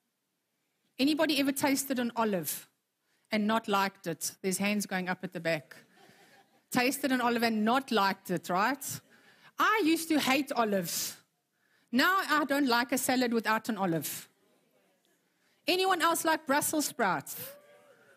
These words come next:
Yeah, you see, mixed reactions. But if you don't taste something for yourself, you don't encounter it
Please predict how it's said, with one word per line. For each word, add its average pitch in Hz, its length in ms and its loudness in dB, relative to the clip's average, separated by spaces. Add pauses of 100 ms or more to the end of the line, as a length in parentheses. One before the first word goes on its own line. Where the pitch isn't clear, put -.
(840)
Yeah, 233 300 2
you 208 60 0
see, 294 260 2
mixed 277 320 0
reactions. 247 800 0 (1300)
But 254 60 -2
if 285 180 0
you 294 80 4
don't 403 300 -2
taste 320 440 0
something 277 360 0
for 254 140 -4
yourself, 240 420 0
you 226 80 0
don't 294 200 0
encounter 277 680 0
it - 240 -6